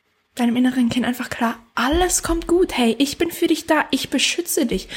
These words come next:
Du brauchst keine Angst zu haben vor anderen Menschen. Die wollen dir nichts Schlechtes, denn ganz ehrlich, jeder Mensch ist auf deiner Seite.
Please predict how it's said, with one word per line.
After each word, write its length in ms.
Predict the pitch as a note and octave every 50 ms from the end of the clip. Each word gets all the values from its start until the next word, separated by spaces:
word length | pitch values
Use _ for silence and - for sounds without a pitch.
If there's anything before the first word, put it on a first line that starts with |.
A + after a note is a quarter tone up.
| - - - - -
Du 100 | C#4 A#3
brauchst 460 | A#3 - - C4+ C#4 C#4+ - - -
keine 340 | - A#3+ A#3+ A3+ A#3 G#3+ -
Angst 320 | G#3 A3+ B3+ B3 - -
zu 140 | - A#3+ A3
haben 220 | A3 G#3 G#3 G#3
vor 160 | G3+ - A3+
anderen 420 | - G3+ G3+ G3+ G3+ - G3 F#3+ F#3+
Menschen. 580 | F#3+ G3 G#3 A3 G#3+ - - - G#3 G3+ G3 - - - - - - - - - - - - - _ _ -
Die 120 | B3+ A#3
wollen 180 | C4 D4+ E4+ F4
dir 120 | E4+ C4
nichts 260 | A3 G#3+ - - - -
Schlechtes, 440 | - - G3+ - - - - -
denn 240 | - A3+ G#3+ G#3+ G#3
ganz 280 | A#3 A#3 C4+ D4 D4 -
ehrlich, 340 | - C4+ C#4+ C4+ G#3+ G#3 -
jeder 680 | A3 G#3 G#3+ G#3+ B3 D#4 E4+ F#4 F#4+ F#4+ F#4 F4+ F4 E4+
Mensch 840 | D4 C4+ B3+ B3+ C4 C#4+ D4 C#4+ A#3 G#3 - - - - - - - _ _ _ _ _ _ _ _ _ _ _ _ _ _ -
ist 380 | G#3 F#3+ - - - - - -
auf 240 | - G3+ F#3+ - -
deiner 500 | - - F3+ E3+ E3+ F3+ F3+ F3 F3 F#3+
Seite. 600 | - - - G#3 F#3+ C4+ D4+ C#4+ - - -